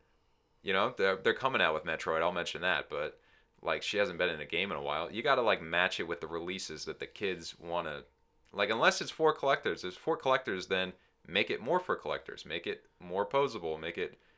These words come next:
not as junky, because it's gotta be for collectors if that's what you're gonna do. But it's definitely, I think now more than ever, targeted towards kids, which is gonna help them, which is gonna sell.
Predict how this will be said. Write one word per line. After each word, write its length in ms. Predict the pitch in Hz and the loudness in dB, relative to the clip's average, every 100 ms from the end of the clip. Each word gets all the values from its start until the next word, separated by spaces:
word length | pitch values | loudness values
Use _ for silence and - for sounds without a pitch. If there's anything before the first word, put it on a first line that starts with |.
| _ _ | _ _
not 240 | - 82 101 | -2 0 0
as 140 | 98 | -2
junky, 600 | 87 113 139 - 73 - | -4 -2 -2 -4 -10 -8
because 300 | 87 90 90 | -8 -4 -4
it's 160 | 92 - | -4 -2
gotta 240 | 95 95 | 0 0
be 180 | 90 92 | -2 -6
for 260 | - 90 92 | -4 -4 -2
collectors 440 | 101 110 92 78 | 0 0 0 -6
if 100 | 82 | -6
that's 220 | 78 - | -6 -8
what 80 | - | -10
you're 80 | 82 | -8
gonna 160 | 85 | -4
do. 240 | 90 131 - | 0 0 -2
But 120 | 76 | -4
it's 180 | 80 - | -6 -4
definitely, 400 | - 101 107 90 - _ _ _ _ - | -2 -2 -4 -8 -10 _ _ _ _ 2
I 80 | |
think 220 | 95 - 90 | 2 2 4
now 400 | 95 95 95 90 | 6 8 6 4
more 160 | 92 | 0
than 120 | 85 87 | 2 4
ever, 180 | 80 | 2
targeted 420 | 76 101 90 82 - | 2 2 2 0 -4
towards 240 | 85 - | -6 -4
kids, 340 | - 98 95 | -2 -2 -2
which 140 | - 85 | -8 -10
is 100 | 82 | -8
gonna 140 | 82 | -4
help 240 | 80 87 - | -2 -2 -2
them, 220 | 87 87 _ _ _ | -8 -8 _ _ _
which 140 | 87 82 | -10 -8
is 60 | |
gonna 120 | 92 73 | -6 -6
sell. 520 | - 92 85 85 | 0 4 4 2